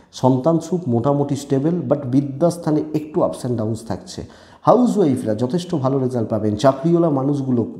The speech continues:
কালকের দিনকে অনেক কিছু করতে পারবেন। তো দেখুন, মঘা, কথা, সরি, পুনর্বসু নক্ষত্র, কথা বেশি করে বলতে হবে। পুষ্যা, নিজের উপস্থিতি বোঝান।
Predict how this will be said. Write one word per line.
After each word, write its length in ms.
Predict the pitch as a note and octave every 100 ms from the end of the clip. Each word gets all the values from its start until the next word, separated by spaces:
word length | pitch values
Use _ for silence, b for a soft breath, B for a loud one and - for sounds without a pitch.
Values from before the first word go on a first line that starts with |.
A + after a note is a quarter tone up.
| - - - -
কালকের 380 | B2+ B2+ D3+
দিনকে 340 | D3 D3+ D3+ E3+ -
অনেক 200 | D3+ D3+
কিছু 220 | B2+ C#3
করতে 280 | C3 A#2+ A#2+
পারবেন। 380 | G#2 F2+ E2 C#2 - B B B -
তো 100 | F#3
দেখুন, 440 | E3+ E3+ A#2+ F#2+ B B B A#2+
মঘা, 460 | B2 C#3+ C#3+ A#2 -
কথা, 340 | B2+ D3+ C#3+ - - - _
সরি, 280 | - A#2+ F#2+ - - - _ _ _ _ _ _ _ _ _ _ b b b b b b b _ -
পুনর্বসু 440 | D#3+ F#3 E3 -
নক্ষত্র, 600 | B2+ - - - - - - _ _ _
কথা 460 | - B2 - D#3 D3+ - - - -
বেশি 200 | C3 C#3+
করে 200 | A#2+ G2
বলতে 360 | G2 F#2 -
হবে। 180 | - F#2+
পুষ্যা, 520 | - F3+ F3+ - F#2+ B B B
নিজের 220 | C3+ C3+ D3
উপস্থিতি 560 | B2+ F3 - F3+ D3
বোঝান। 340 | A2+ G#2 -